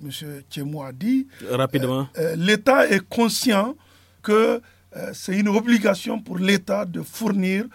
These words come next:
Speaker 1: euh, cette éducation à tous les enfants. Et c'est la première fois que de l'existence de l'O N G Vie, on a vu l'État financer des O N G nationales pour aller mettre en place un programme pareil. Donc, euh, vraiment, c'est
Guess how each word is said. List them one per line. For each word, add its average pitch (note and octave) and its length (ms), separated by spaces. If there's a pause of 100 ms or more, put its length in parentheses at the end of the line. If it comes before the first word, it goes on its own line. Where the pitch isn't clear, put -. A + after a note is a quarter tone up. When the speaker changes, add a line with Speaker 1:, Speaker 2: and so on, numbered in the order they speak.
(280)
Speaker 1:
euh, D3+ 60
cette - 360
éducation G3+ 720
à F3 80
tous A#3 280
les F#3 200
enfants. D#3+ 480 (320)
Et F#3 220
c'est F#3 220
la F#3+ 100
première A#3+ 460
fois G3+ 240
que G3 320 (240)
de E3+ 100
l'existence G#3 640
de F#3+ 120
l'O F3 140
N D#3+ 140
G D#3+ 220
Vie, F#3 340 (260)
on E3+ 140
a D#3+ 100
vu F#3+ 200
l'État F3+ 400
financer G3 640 (240)
des C#3+ 220
O G#3 80
N A3 120
G G3 200
nationales D#3+ 560 (260)
pour A3 200 (100)
aller G#3+ 340
mettre G#3+ 420
en F#3 120
place F3+ 400 (240)
un F3+ 160
programme F3+ 560 (100)
pareil. D#3 460 (480)
Donc, D#3+ 300
euh, D#3 100
vraiment, F3+ 420
c'est C3+ 540